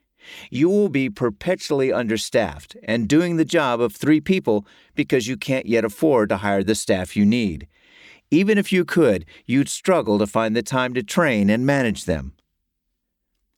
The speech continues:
Your small team will be watching you as you unknowingly create a culture that expects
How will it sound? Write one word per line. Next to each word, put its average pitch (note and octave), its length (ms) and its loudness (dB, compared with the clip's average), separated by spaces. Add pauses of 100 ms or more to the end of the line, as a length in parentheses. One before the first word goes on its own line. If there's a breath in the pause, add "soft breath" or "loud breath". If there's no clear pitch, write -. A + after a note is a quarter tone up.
(420)
Your C3+ 280 2
small E3 380 0
team D3 400 -2
will A2 120 2
be A#2+ 160 0
watching A2+ 560 0
you E2 300 -4
as G#2 240 -2
you B2 160 2
unknowingly C#3+ 640 0
create A#2+ 400 0
a G#2+ 80 0
culture D#3+ 500 -2
that G2 140 0
expects A#2 640 -2